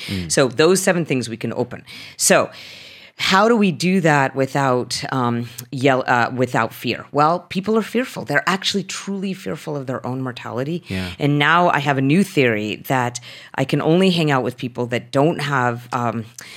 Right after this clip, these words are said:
Speaker 2: profound fear about covid. And, uh, my new statement is strata. I actually have a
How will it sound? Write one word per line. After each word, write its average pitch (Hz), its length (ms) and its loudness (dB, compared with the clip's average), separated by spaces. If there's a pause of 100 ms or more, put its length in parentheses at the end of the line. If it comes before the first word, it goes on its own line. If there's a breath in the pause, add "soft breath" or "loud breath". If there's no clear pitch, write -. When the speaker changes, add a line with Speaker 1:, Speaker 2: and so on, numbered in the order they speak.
(180 loud breath)
Speaker 2:
profound 123 560 0
fear 120 400 2
about 117 300 0
covid. 120 520 -4
And, 127 360 0
uh, 127 340 2
my 139 240 0
new 151 380 2
statement 139 520 -4
is 120 200 -8 (260 soft breath)
strata. 156 1000 0
I - 80 2
actually 139 240 2
have 143 100 -4
a - 20 -10